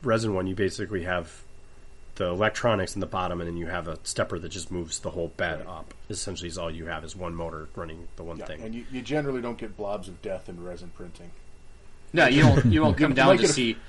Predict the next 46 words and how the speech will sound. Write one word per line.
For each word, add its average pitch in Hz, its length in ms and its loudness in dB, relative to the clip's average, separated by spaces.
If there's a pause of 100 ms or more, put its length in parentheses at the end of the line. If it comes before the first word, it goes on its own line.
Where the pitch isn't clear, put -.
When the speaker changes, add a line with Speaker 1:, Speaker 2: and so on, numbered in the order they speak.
(140)
Speaker 3:
your 139 160 6
nozzle 117 420 4
totally 98 380 -2
encapsulated 85 760 -2
in 85 100 -4
plastic 104 460 0
Speaker 2:
Right, 120 60 -4
there's - 20 -2
Speaker 3:
one 82 80 -2
Speaker 2:
just - 120 6
Speaker 3:
morning. - 160 8
Speaker 2:
a 123 60 6
giant 120 340 2
blob 107 300 0
of 101 100 -2
molten 104 340 -6
plastic - 460 0
the 107 80 -8
size 104 280 -4
of 101 60 -8
a 95 40 -6
baseball 104 500 -6
hanging 101 300 -8
off 98 140 -8
the 104 60 -10
bottom 98 300 -8
of 95 160 -12
your 95 140 -8
hot 104 260 -4
end. 120 200 -6
Yeah, 98 80 -6
Speaker 3:
And 90 80 -4
Speaker 2:
that's 127 160 4
Speaker 3:
it's 110 100 0
still 123 200 2
Speaker 2:
that. 107 60 -2
Speaker 3:
zipping 110 320 -2
around 98 260 4
back 95 200 12
and 90 100 6
forth 98 240 2
like 90 160 0
it's - 100 -2
doing 98 180 0
Speaker 2:
Yep. 95 60 -8
Speaker 3:
something? 104 340 -6